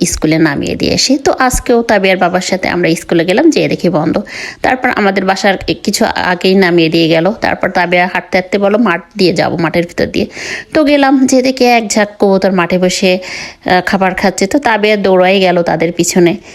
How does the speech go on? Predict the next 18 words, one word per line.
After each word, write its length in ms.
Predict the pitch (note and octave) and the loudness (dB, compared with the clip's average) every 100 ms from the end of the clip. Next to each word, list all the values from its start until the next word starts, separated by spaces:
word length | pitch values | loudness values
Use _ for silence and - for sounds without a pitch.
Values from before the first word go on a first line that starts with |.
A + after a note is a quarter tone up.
| - | -12
সে 320 | - C#4+ C#4+ | -4 2 4
এই 160 | C4 C4 | 4 2
প্রকৃতির 500 | C4 G#3+ G#3 G3+ G3 | 2 0 0 0 2
মাঝে 260 | F#3 F#3+ F#3+ | 2 0 -2
ছুটে 260 | - E3+ | -2 -2
বেড়াতে 340 | D#3+ D#3 D#3 F#3 | 0 -2 -2 -2
তার 180 | G#3+ - | 0 2
অনেক 300 | A#3+ B3+ G3+ | 2 0 -2
ভালো 240 | E3 C3 | -2 -2
লাগে। 320 | C#3+ - - - | -2 -4 -6 -4
আর 160 | A#3 B3 - - - - - | -2 -2 -6 -20 -20 -18 -10
পাখি 220 | - - | -6 -4
পশু 300 | B3 B3+ C#4 | 0 0 2
তো 100 | C4+ | 0
তার 180 | C4 C4+ | 0 -2
খুবই 360 | C4+ G3+ G3 | 0 0 0
পছন্দ। 500 | G#3 - - E3+ F3 - - - - - - - | 0 -2 0 0 0 -4 -10 -18 -14 -4 -2 0
অনেক 240 | A3 G#3+ | -2 -2